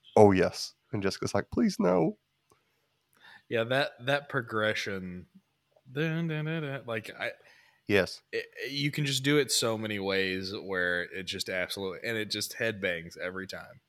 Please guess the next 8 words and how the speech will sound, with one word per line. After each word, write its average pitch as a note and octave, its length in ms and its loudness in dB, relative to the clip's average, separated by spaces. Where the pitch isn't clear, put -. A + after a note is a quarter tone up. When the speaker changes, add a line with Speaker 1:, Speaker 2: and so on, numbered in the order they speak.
Speaker 1:
No, F2+ 260 6
it's, - 320 -2
that G#2 140 0
song F2+ 340 2
is E2+ 100 -6
so F2 240 0
good. F2+ 420 -4
It, G#2+ 220 2